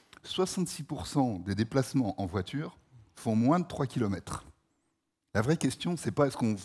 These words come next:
prend un véhicule électrique ou un véhicule thermique, c'est que quand on a besoin de se déplacer pour moins de trois kilomètres, est-ce qu'on est obligé de le faire en voiture ?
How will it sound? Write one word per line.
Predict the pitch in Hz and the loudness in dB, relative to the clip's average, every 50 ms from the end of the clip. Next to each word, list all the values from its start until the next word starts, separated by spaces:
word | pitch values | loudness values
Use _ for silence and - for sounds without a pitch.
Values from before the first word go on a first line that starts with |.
| - _ _ _ _ | -12 _ _ _ _
prend | - 127 120 | -2 0 2
un | 110 | 2
véhicule | 107 117 110 113 - 139 117 | 2 0 -2 0 2 2 2
électrique | 107 107 107 - 147 139 - | 2 0 0 0 0 0 2
ou | 123 | 0
un | 104 | 0
véhicule | 95 98 - 113 92 | 0 -2 -4 -4 0
thermique, | - 127 113 143 165 151 - - - - - - _ | 0 2 2 2 2 0 -2 -6 -12 -18 -20 -16 _
c'est | - - 131 120 | 0 0 0 2
que | - 127 | 2 0
quand | 113 - - - 170 - - | -2 -2 -2 -4 -4 0 2
on | 151 135 123 | 4 6 6
a | 104 | 6
besoin | 101 107 131 127 131 143 147 135 | 4 2 0 0 4 4 4 4
de | 123 | 4
se | - | 2
déplacer | 117 117 113 131 123 117 - - 113 | -2 -2 2 2 2 2 2 0 -2
pour | - - | 0 0
moins | 95 101 120 147 | 0 0 0 0
de | 143 | -2
trois | - - 127 | -2 -2 -4
kilomètres, | 113 - - 107 101 113 127 151 - - - - _ - - - _ _ | -2 -2 0 2 4 4 4 2 0 -4 -12 -16 _ -20 -20 -20 _ _
est-ce | 117 117 - | -6 -4 -2
qu'on | - 120 113 | 0 0 2
est | |
obligé | 120 131 135 120 135 | 2 0 0 0 0
de | 131 | 0
le | 113 107 | 0 0
faire | - 123 110 98 | 0 0 0 0
en | 104 | 2
voiture ? | 95 98 92 - - - 82 - - - | 2 0 0 -2 -6 -12 -12 -12 -14 -18